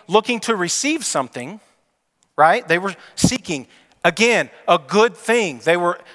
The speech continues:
they were trying to figure Jesus out and try to figure this whole following Jesus out. And then there were the twelve, those that were already with Jesus and they were ready to give something. So one came to get, one came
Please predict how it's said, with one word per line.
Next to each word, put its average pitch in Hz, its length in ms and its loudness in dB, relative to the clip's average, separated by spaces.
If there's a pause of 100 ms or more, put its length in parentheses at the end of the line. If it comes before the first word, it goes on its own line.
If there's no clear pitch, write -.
they 175 100 2
were 175 140 -2
trying 214 300 4
to 226 60 0
figure 220 340 -2
Jesus 190 380 -4
out 190 200 4
and - 80 -16
try 185 180 4
to 190 80 0
figure 190 320 -2
this 170 160 -2
whole 180 380 0 (400)
following 185 440 4
Jesus 165 360 -4
out. 190 240 6
And 208 80 0
then 269 120 2
there 262 140 4
were 233 80 0
the 208 80 0
twelve, 175 640 0 (600)
those 202 340 2
that 202 160 2
were 180 180 2
already 220 460 4
with 214 240 2
Jesus 185 380 -6
and 180 100 2
they 190 80 6
were 185 100 2
ready 185 240 2
to 156 60 -4
give 160 240 -2
something. 127 320 -10
So 143 120 -6
one 180 180 2
came 208 180 0
to 185 80 -6
get, 175 220 -2
one 156 180 -2
came 151 260 -4